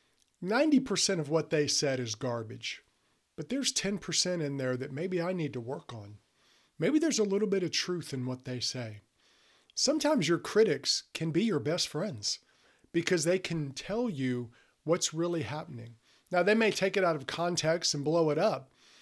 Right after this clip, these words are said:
but sometimes they're coaching you if you're willing to look at it.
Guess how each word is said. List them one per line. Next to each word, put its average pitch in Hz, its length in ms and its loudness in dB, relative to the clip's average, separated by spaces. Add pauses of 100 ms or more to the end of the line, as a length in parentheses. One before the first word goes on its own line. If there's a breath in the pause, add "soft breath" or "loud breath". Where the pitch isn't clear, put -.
(300 soft breath)
but 151 140 0
sometimes 175 600 4
they're 170 140 2
coaching 165 540 0
you 127 300 0 (280)
if 156 240 -6
you're 170 100 0
willing 156 300 -2
to 139 80 -2
look 147 280 -4
at 107 160 -12
it. 156 100 -18